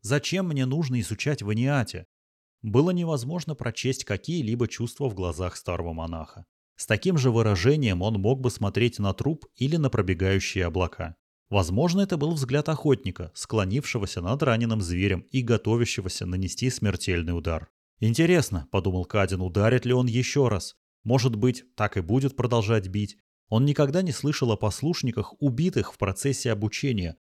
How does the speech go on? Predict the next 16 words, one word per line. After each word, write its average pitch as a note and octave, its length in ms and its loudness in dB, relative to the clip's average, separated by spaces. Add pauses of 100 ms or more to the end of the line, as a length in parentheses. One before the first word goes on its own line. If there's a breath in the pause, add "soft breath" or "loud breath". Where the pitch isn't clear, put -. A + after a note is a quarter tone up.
(120)
Но, F#3 140 6
с - 20 4
другой D3 320 4
стороны, B2 480 2
если G#2 300 0
Тан C3+ 280 2
захочет G2+ 520 0
забить G2+ 400 0
своего F#2+ 400 2
ученика F#2 480 -4
до F2 100 -2
смерти, C3+ 640 -2
кто C3+ 320 2
сможет G2+ 540 -2
ему F2+ 240 -2
помешать? F2+ 580 -4